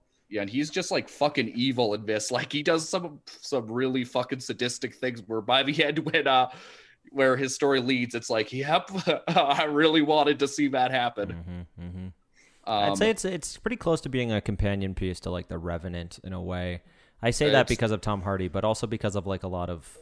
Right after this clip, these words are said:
Speaker 2: the themes and whatnot. But
Speaker 1: It's also, uh, directed by the same guy who did The Road.
Speaker 2: Right.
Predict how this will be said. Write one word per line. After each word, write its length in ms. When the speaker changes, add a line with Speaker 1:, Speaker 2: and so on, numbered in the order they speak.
Speaker 2:
the 100
themes 680
and 180
whatnot. 400
But 100
Speaker 1:
It's 120
also, 460
uh, 180
directed 640
by 200
the 100
same 380
guy 280
who 140
did 220
The 80
Road. 400
Speaker 2:
Right. 260